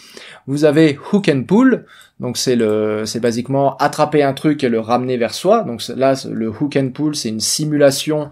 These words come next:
de, d'un therizinosaure qui ramènerait,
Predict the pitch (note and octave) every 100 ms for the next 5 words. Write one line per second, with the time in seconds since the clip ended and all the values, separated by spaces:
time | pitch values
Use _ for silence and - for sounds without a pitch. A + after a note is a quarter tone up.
0 | - - - - A2+ C3+ C3+ C3+ C3 B2
1 | B2 C#3 C3+ B2+ C#3 C3 A#2+ C#3+ - -
2 | A#2 B2+ B2+ B2+ B2 C3+ A#2+